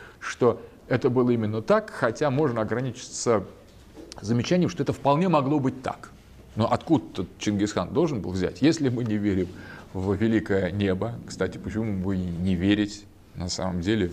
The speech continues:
в волю великого синего неба? Чем монголы или тюрки не люди,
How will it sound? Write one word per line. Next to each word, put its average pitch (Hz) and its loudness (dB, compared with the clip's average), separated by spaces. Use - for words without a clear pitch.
в 92 -2
волю 98 0
великого 90 0
синего 92 0
неба? 107 2
Чем 104 -2
монголы 104 2
или 90 -2
тюрки 113 -2
не 101 -2
люди, 107 2